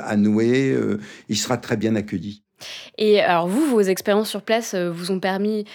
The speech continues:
Speaker 2: bah, de nourrir les nombreux articles publiés dans ces deux, euh, grands volumes réunis dans un ouvrage, euh, très impressionnant. Pourtant, tout n'y est pas. Est-ce qu'il y aura un prochain volume, euh, qui, euh, sortira ?
Speaker 1: Il y aura, euh, si, si j'y arrive, hein, parce que c'est autre chose, deux volumes.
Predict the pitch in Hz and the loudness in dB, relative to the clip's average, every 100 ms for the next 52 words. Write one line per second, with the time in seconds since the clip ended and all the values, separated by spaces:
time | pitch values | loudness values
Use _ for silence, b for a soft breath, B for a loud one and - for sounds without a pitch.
0 | B - 185 190 202 220 226 247 240 202 | B -2 -2 0 2 2 4 2 2 2
1 | 208 220 240 220 214 - 247 202 175 196 | 2 4 4 2 -2 -6 -4 -4 -4 -8
2 | 185 220 202 180 196 180 190 226 214 196 | -2 0 0 -2 -6 -4 -2 2 2 0
3 | - 214 196 190 196 214 180 B B B | 0 0 0 -2 0 -2 -2 B B B
4 | B 208 214 202 220 196 180 185 190 202 | B -2 0 2 2 0 0 -2 0 0
5 | 196 180 165 170 - - - - 254 226 | 0 -2 -4 -8 -12 -14 -12 -2 0 2
6 | 214 208 269 359 233 294 320 - 277 240 | 0 -2 0 0 0 -2 -2 2 4 4
7 | 220 233 339 302 - 247 190 185 247 277 | 2 2 2 0 0 2 2 0 -2 0
8 | 233 196 233 294 202 190 185 190 - 196 | -2 -2 0 2 2 0 -2 -4 -10 -8
9 | 185 175 - 113 135 120 165 165 127 123 | -6 -6 -4 2 4 4 4 4 0 -4
10 | 110 127 - - 101 - 139 117 - 139 | -6 -8 -8 -8 -8 -6 -4 -2 -2 -2
11 | 113 120 117 170 101 95 107 107 98 95 | 0 0 2 0 0 -2 -6 -6 -6 -6
12 | - 95 - 104 101 - 90 - 139 143 | -6 -6 -6 -8 -8 -10 -10 -4 -2 -2
13 | 104 B B B 139 147 117 107 110 147 | -6 B B B 2 4 4 4 4 4